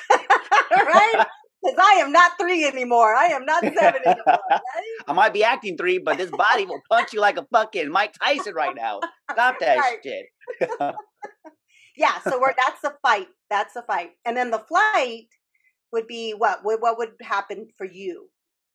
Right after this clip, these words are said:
Speaker 2: Okay, so let's just say for flight, I think, um, and there's been instances too where, where I got to an, a level of awareness where I didn't even wanna deal with the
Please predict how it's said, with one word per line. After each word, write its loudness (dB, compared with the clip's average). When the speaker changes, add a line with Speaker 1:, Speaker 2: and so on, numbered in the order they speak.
Speaker 2:
Okay, -4
so -4
let's 0
just -8
say -4
for -6
flight, 2
I 0
think, -2
um, 2
and -8
there's -6
been -8
instances -10
too -4
where, 4
where 2
I 2
got 0
to -8
an, -6
a -4
level 2
of -4
awareness -2
where 0
I 2
didn't -6
even -8
wanna -4
deal -8
with -8
the -14